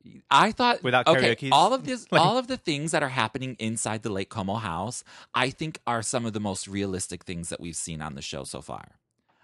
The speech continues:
Speaker 1: I think them all dressing, I mean, obviously them dressing up is for the show, but, like, them just having fun and getting drunk and, like, doing
Speaker 2: Yeah.
Speaker 1: Mariah karaoke, like, that's fun.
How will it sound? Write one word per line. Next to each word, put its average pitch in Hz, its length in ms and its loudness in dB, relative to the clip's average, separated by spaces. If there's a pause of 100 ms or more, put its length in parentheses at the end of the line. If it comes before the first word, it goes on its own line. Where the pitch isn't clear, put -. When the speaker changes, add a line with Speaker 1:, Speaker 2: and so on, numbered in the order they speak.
(100)
Speaker 1:
I 117 120 0
think 165 260 -6
them 117 200 -2
all 107 180 2
dressing, 113 460 -6
I 139 160 4
mean, 147 280 -8
obviously 131 520 -2
them 110 240 -2
dressing 101 400 -6
up 85 160 -8
is - 240 -10 (100)
for - 260 -8
the 82 100 -8
show, 78 440 -6
but, - 160 -8
like, 85 280 -12 (320)
them 110 260 -2
just 113 200 -6
having 98 320 -4
fun 90 260 -6
and 95 160 -6
getting 90 240 -4
drunk 85 420 -6
and, 85 100 -8
like, 78 260 -12
doing 90 160 -2
Speaker 2:
Yeah. 101 100 0
Speaker 1:
Mariah 82 240 -4
karaoke, 82 600 -8
like, 90 200 -8
that's 85 280 -8
fun. 65 420 -16